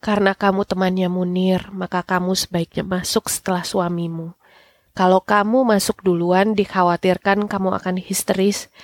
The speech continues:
Jadi biarkan suamimu dulu yang mengidentifikasi jenazah tersebut." Maka akhirnya Leo masuk duluan. Setelah menunggu beberapa lama, aku baru dipersilahkan masuk.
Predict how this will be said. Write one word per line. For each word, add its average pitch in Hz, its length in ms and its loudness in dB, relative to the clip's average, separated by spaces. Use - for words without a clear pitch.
Jadi 180 480 2
biarkan 180 480 0
suamimu 202 560 0
dulu 196 400 2
yang 180 240 2
mengidentifikasi 175 1120 -2
jenazah 165 640 0
tersebut." 156 480 -2
Maka 190 320 -4
akhirnya 214 1040 0
Leo 226 400 4
masuk 214 480 0
duluan. 175 640 -4
Setelah 208 520 0
menunggu 208 520 0
beberapa 190 560 0
lama, 202 560 0
aku 214 400 -4
baru 196 240 4
dipersilahkan 185 880 -2
masuk. 180 400 -6